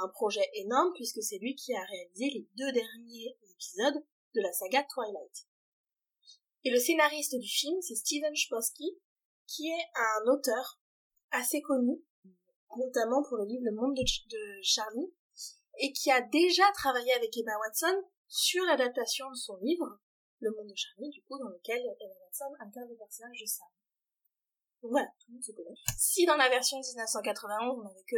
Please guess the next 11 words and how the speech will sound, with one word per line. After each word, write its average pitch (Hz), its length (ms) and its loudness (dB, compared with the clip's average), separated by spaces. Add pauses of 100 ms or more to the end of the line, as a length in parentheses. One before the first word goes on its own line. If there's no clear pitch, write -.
(140)
Angela 214 220 -4 (120)
Lansbury 202 400 -12
qui 214 100 -10
était - 200 -14
vraiment 202 220 -10
connue 208 320 -6
du 196 100 -14
grand 202 280 -6
public 202 360 -18
à 202 40 -12
l'international, - 800 -8